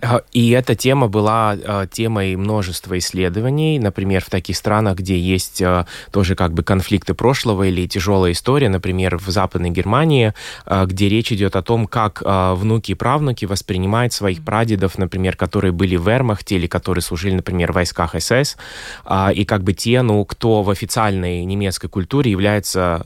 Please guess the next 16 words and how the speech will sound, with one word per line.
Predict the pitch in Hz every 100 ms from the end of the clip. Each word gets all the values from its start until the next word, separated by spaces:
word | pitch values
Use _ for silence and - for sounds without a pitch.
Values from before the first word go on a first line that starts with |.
| -
злом. | 85 95 95 85 - - _ - - 143 - -
И | 101 95 98
учёные | 104 160 175 180 135 113 104 -
говорят | 104 101 98 127 107
о |
так | 104
называемой | 104 92 98 113 117 98
памяти | - 113 123 - 98
семейного | - 98 101 98 92
альбома | 92 90 95 87 78 - - _ _ - -
и | 92
противопоставляет | - 101 110 98 101 - 101 127 170 135
эту | 104 92
память | 113 139 120 -
памяти | 107 127 110 -
словаря. | 104 110 104 101 92